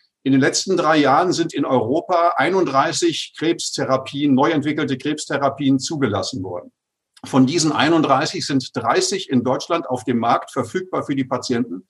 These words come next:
Das ist mehr als in jedem anderen Land. Nur zum Vergleich, die Schweiz hat siebenundzwanzig, Estland, was ja bei Digitalisierung uns oft als Vorbild hingestellt wird, sechs dieser einunddreißig Krebstherapien.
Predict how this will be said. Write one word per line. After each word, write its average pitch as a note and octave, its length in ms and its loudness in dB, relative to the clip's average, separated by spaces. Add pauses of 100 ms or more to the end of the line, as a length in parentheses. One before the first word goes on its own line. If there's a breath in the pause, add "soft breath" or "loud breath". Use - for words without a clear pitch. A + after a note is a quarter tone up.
(320 loud breath)
Das C3+ 120 2
ist D3 160 2
mehr E3+ 280 6
als F3+ 180 0
in A#2+ 100 6
jedem E3+ 420 4
anderen C3+ 500 2
Land. G#2+ 420 -2
Nur C#3 160 2
zum B2+ 160 0
Vergleich, B2 400 -2
die - 80 -4
Schweiz D3+ 420 0
hat G#2 220 -2
siebenundzwanzig, E3 1000 0 (360 soft breath)
Estland, F3+ 560 2
was B2+ 200 0
ja A#2+ 80 2
bei A2+ 120 0
Digitalisierung B2+ 800 2
uns B2+ 140 0
oft - 180 -2
als B2 140 -4
Vorbild E3+ 340 2
hingestellt D3+ 540 -2
wird, C3+ 160 -4
sechs B2 540 0
dieser G#2+ 340 0
einunddreißig A#2+ 640 0
Krebstherapien. B2 800 0